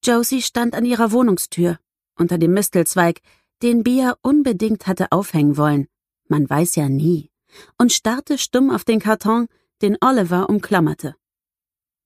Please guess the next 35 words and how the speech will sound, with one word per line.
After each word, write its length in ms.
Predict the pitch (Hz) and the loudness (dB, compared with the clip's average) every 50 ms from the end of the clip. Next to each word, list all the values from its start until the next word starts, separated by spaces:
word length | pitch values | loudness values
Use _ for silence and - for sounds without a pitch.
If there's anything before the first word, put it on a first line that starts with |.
| _ _ _ | _ _ _
Ihre 280 | - 254 240 262 247 220 | -4 -2 0 0 0 2
Hand 240 | 262 269 262 - 214 | 2 0 0 0 0
lag 200 | 208 202 202 - | 0 0 0 0
noch 140 | 214 190 - - | -2 -2 -2 0
immer 220 | 233 240 220 175 | 0 2 2 2
auf 100 | 175 - | 0 0
der 140 | - 180 170 | -2 -2 -2
Klinke, 480 | - - 214 220 226 202 202 180 185 - _ _ _ _ _ _ _ | 0 0 -2 0 0 0 -2 -2 -4 -4 _ _ _ _ _ _ _
und 220 | - 247 247 - - | -2 -2 0 0 0
einen 180 | 247 269 302 | 2 2 4
Moment 400 | 320 320 285 269 277 285 294 - | 4 4 4 2 2 2 0 0
lang 280 | - 185 180 190 202 - | 0 0 2 2 0 -2
hätte 240 | 175 196 220 - 226 | -4 -4 -4 -2 -2
sie 140 | 196 202 196 | -2 -2 -4
fast 340 | - - 254 262 247 - - | -4 -4 -4 -4 -4 -2 -2
den 140 | 202 190 185 | -2 0 0
Drang 240 | - 185 185 190 | 2 2 2 2
nachgegeben, 680 | 196 202 214 220 - - 196 170 185 190 190 180 202 190 - - _ _ _ _ | 4 2 2 0 0 -2 -2 0 2 0 2 0 0 -2 -4 -10 _ _ _ _
ihm 180 | - 208 196 180 | -2 -2 0 0
die 160 | 190 190 175 | 0 -2 -2
Tür 320 | - - - 254 311 320 | -4 -6 -4 -4 -4 -6
vor 220 | - - - 202 180 | -6 -2 -2 0 0
seinem 320 | 175 190 180 185 175 175 | 2 2 4 4 2 2
verlogenen, 840 | - - 175 165 165 165 170 196 240 247 262 254 226 214 208 208 185 | 0 0 0 2 2 2 2 0 0 0 0 0 0 0 0 0 0
betrügerischen 840 | 180 165 - - - 226 226 214 208 190 196 202 - - 202 196 185 _ _ _ _ _ _ _ _ _ _ | -2 -2 -4 -4 -2 0 2 2 2 2 2 0 0 0 0 -2 -2 _ _ _ _ _ _ _ _ _ _
und, 220 | - 233 233 - | -4 -4 -4 -4
wie 160 | - 247 247 240 | -2 -2 -2 -2
sie 160 | 226 247 240 | -2 -2 -2
jetzt 360 | 269 277 277 - - - - | -2 -2 -4 -6 -10 -12 -8
feststellte, 880 | - 294 285 - - - - - - 202 196 196 185 - 214 196 190 - _ _ _ _ _ _ | -6 -6 -6 -6 -8 -12 -8 -2 0 2 2 2 2 0 0 0 0 -4 _ _ _ _ _ _
viel 320 | _ _ - - 240 220 175 | _ _ -6 -2 -2 -2 -2
zu 160 | - - 165 | -2 -2 -2
symmetrischen 680 | 151 160 170 165 175 190 190 - 160 165 156 - 190 170 | 0 0 2 2 2 0 -2 -2 -4 -4 -2 0 0 0
Gesicht 360 | 160 156 156 208 226 - - | 0 0 -2 -2 -4 -6 -6
zuzuschlagen. 800 | - - 160 151 - - 151 - - 165 156 156 151 - 147 | -4 -4 -4 -2 -2 -4 -2 -2 0 0 0 -2 -2 -4 -6